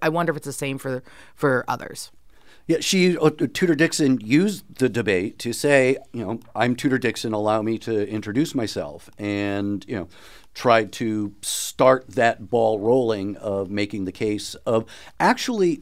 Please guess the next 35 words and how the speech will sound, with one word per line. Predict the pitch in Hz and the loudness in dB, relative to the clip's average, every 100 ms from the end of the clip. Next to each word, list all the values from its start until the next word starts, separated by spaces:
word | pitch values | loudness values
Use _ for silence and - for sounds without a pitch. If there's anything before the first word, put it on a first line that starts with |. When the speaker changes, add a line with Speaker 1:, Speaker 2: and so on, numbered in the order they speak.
| - | -8
Speaker 2:
less | 135 127 233 - | -4 2 2 2
so | - - 214 202 | -6 -2 -2 -2
why | 185 147 151 175 175 175 165 165 - - - - | -4 -4 0 2 4 4 2 -2 -18 -20 -20 -14
she | - - 220 208 | -6 -2 -2 -2
should | - - 147 110 | -4 0 0 0
be | 185 220 | -2 -2
governor | 147 123 95 80 73 107 - - - - | 2 2 2 -4 -8 -12 -12 -20 -20 -8
and | 135 143 139 147 | 0 4 4 4
more | 165 170 156 151 135 | 4 4 4 0 0
about | 131 131 127 131 | 2 4 2 2
why | 123 123 123 | 2 4 2
Gretchen | 107 127 120 - 113 | 0 -2 0 -4 -4
Whitmer | 127 160 127 101 95 90 - | 0 0 0 -2 -2 -6 -12
should | - 160 160 | -4 -2 2
not | 202 208 - | 2 2 0
be | 120 | 0
governor, | 101 80 92 | 0 -2 -4
which | 180 233 | -2 2
is, | 277 208 - | 0 -2 -2
you | 220 | 0
know, | 151 - - - - | 0 -4 -20 -16 0
the | 170 | 2
role | 170 160 151 | 6 6 4
of | 139 | 2
the | 143 | 0
challenger. | 190 165 98 76 92 | 0 0 0 -6 -8
The | 110 | 0
very | 139 147 | 2 2
first | 151 139 - | 0 -2 0
thing | 139 | 0
Speaker 1:
Right. | 127 | 2
Speaker 2:
that | 117 120 | -2 -2
you've | 113 | 0
gotta | 117 104 | 2 2
do | 110 170 127 113 | 2 4 4 0